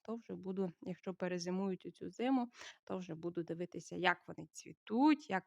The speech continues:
вони приростають, розростаються, і буду вже вибирати для них місце, е, таке, е, де вони будуть, е, жити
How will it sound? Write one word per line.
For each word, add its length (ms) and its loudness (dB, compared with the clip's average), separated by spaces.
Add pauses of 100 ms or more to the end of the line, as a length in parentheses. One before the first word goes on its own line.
вони 200 -4
приростають, 880 0 (320)
розростаються, 1000 0
і 200 -4
буду 220 -2
вже 260 -2 (480)
вибирати 600 4
для 160 -2
них 180 4 (160)
місце, 600 4 (360)
е, 120 -4
таке, 280 -6
е, 600 0
де 160 2
вони 180 -2
будуть, 500 -6
е, 140 -2
жити 580 0